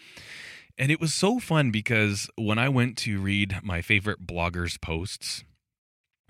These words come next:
it was exactly what they wanted, right? And, and I, what I wanted to see was what they were sharing, and it was so much more, uh, user-controlled. Uh, whereas now, the way that,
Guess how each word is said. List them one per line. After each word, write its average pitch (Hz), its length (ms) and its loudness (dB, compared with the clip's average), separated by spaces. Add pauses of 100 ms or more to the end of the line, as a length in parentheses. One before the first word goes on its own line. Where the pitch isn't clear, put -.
(140)
it 104 200 -2
was 95 180 2
exactly 101 460 0
what 92 140 0 (140)
they 107 160 4
wanted, 80 540 -4 (640)
right? 95 200 4
And, 104 280 4
and 101 200 0
I, 101 160 2
what 101 280 0
I 110 120 4
wanted 104 260 2
to - 80 -8
see 139 320 0
was 92 180 2
what 95 200 -4
they 101 140 6
were 95 160 4
sharing, 98 520 2
and 104 220 -2
it 95 100 -4
was 107 180 2
so 160 300 2
much 143 260 0
more, 113 800 2
uh, 87 60 -2
user-controlled. 85 1080 -2 (460)
Uh, 80 240 -6
whereas 104 360 2
now, 107 560 2
the 104 160 0
way 107 140 4
that, 92 460 0